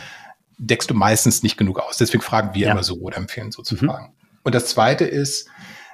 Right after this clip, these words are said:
Speaker 1: du willst eigentlich eine nicht technische First-Touch-Attribution. Also wo wurden die zum ersten Mal aufmerksam? Du sagst ja völlig richtig, man misst halt mit der technischen Attribution überhaupt nicht, ob die Leute einen Podcast gehört haben, ob sie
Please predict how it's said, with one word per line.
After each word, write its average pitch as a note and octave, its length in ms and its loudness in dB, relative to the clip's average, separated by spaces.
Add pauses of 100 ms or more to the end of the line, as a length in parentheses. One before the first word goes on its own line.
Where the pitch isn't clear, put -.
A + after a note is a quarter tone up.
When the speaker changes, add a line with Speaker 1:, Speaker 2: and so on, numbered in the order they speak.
(200)
Speaker 1:
du A2 140 -2
willst C3+ 240 4
eigentlich A2+ 420 2
eine A2 200 8
nicht B2+ 260 6
technische C3+ 420 4
First-Touch-Attribution. - 1300 -2 (300)
Also A2 380 4 (140)
wo B2+ 420 4
wurden A2+ 240 6
die G#2 140 2
zum - 160 0
ersten - 260 -4
Mal G#2 160 -6
aufmerksam? - 500 -8
Du A2 100 -2
sagst A#2+ 260 2
ja B2+ 40 2
völlig A2+ 300 0
richtig, C3+ 320 -2
man G#2+ 240 6
misst G#2+ 340 4
halt A#2 200 2
mit A2 120 -2
der - 120 -8
technischen B2 380 0
Attribution A2+ 480 -4
überhaupt G2 260 -2
nicht, G2+ 100 -8
ob - 80 -12
die - 80 -10
Leute F#2+ 180 -4
einen G2 60 -8
Podcast C#3+ 400 0
gehört G#2 380 -4
haben, - 400 -12
ob - 100 -16
sie - 260 -6